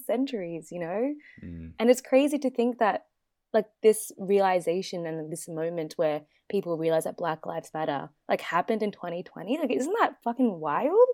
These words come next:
Speaker 2: Yeah.
Speaker 1: But, but I think, like, that just echoes, like,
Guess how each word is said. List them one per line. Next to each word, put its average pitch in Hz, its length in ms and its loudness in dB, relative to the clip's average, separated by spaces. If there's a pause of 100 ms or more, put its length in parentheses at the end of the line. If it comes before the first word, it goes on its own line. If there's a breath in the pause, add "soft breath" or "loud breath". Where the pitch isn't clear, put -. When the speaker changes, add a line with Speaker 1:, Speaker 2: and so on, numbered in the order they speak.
(300 soft breath)
Speaker 2:
Yeah. 82 320 -8 (1000)
Speaker 1:
But, 320 220 6 (320)
but 294 140 4
I 277 100 6
think, 302 240 0
like, 240 220 2
that 220 120 2
just - 200 -12
echoes, 202 420 0
like, 180 120 -2